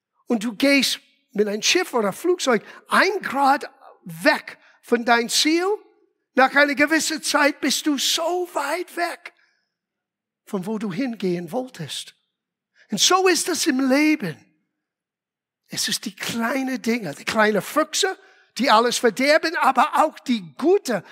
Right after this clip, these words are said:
kleine Gewohnheiten, die wir lernen können, die unser Leben auf den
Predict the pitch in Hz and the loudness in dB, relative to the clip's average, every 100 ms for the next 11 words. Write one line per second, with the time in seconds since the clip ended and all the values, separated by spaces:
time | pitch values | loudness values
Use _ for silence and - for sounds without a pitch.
0 | - - - 214 254 220 190 165 175 233 | -20 -10 -2 0 2 0 -2 -2 0 2
1 | 294 294 208 214 - 214 240 254 240 240 | 0 -2 0 0 -2 -6 -4 0 2 4
2 | 294 339 302 214 - 277 269 - - - | 2 2 -2 -4 -2 -2 -2 -12 -10 -2
3 | 339 339 302 - 302 320 370 403 247 277 | 0 0 -4 0 0 2 4 4 0 0
4 | 220 - - 226 196 | -2 -2 0 0 0